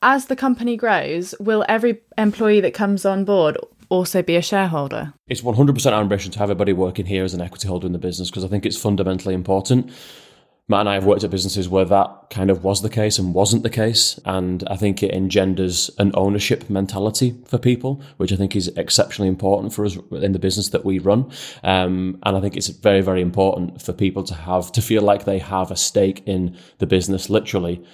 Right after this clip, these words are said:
Speaker 2: and that they can help manage the business into the future via their own actions, and they get a share in the result of that. I think that's an exceptionally important thing for, for people to feel.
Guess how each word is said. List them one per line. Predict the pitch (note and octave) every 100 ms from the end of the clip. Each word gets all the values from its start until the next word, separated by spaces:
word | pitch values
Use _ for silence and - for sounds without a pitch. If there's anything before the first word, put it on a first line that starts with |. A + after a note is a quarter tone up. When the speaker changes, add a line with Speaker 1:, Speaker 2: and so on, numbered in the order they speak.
| - - _ -
Speaker 2:
and | F#2+
that | F#2+ -
they | G2
can | F#2+ F#2+
help | F2 F#2+ -
manage | F#2+ F#2+ F#2
the | F#2
business | F#2+ F#2 F#2+ F2+ -
into | G2 -
the | -
future | - F#2+ - F#2 F2+
via | - F#2 F#2
their | F2+
own | F2+ F2+
actions, | - - F2+ F2+
and | F2
they | F2+
get | F#2
a | F2
share | - F#2+ F2+ F2+
in |
the | F2+
result | F2 F2+ F#2 F2+
of | F#2+
that. | F2+ F2 F2+
I |
think | F#2 D#2+
that's | F#2+
an | F#2+
exceptionally | F#2 - F2+ - G2 F2+
important | F2 F#2 F#2 -
thing | - F2+
for, | F#2 F#2+
for | - -
people | F#2+ F2+
to | F#2+
feel. | - F2 F2+ F2